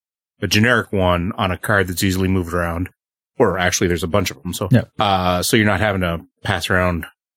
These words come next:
Speaker 1: a rule book or look at the back of a rule book all the time or something like that. I think that's a good add. It's a simple thing,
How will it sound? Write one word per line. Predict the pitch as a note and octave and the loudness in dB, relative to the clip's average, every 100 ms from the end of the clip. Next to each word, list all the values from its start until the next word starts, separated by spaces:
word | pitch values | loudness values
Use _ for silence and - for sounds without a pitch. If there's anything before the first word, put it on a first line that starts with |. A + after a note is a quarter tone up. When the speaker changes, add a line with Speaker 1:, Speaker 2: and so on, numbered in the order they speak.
| _ | _
Speaker 1:
a | G#2 | 0
rule | F#2 F2 | 4 4
book | E2 F2 D#2+ | 4 4 2
or | A2 | 0
look | E2 | 0
at | F#2+ | -2
the | F2+ | 0
back | F#2 F2 | 0 0
of | F2+ | -2
a | E2+ | 0
rule | E2+ E2+ | 0 0
book | E2+ - | -2 0
all | F2 | -2
the | |
time | F2 F2+ | 0 -2
or | F2 | 0
something | G2 | -2
like | G2 - | -2 -2
that. | G2+ - _ _ - | -4 -4 _ _ 0
I | |
think | A2+ G#2+ | 0 2
that's | A2 - | -2 -2
a | |
good | F2 G#2+ F#2+ | -2 2 2
add. | E2+ E2+ F#2 | 2 0 0
It's | F2 | 0
a | G#2 | 2
simple | G3+ E3+ D3 | 2 4 2
thing, | A#2+ A2 A#2 | 4 2 0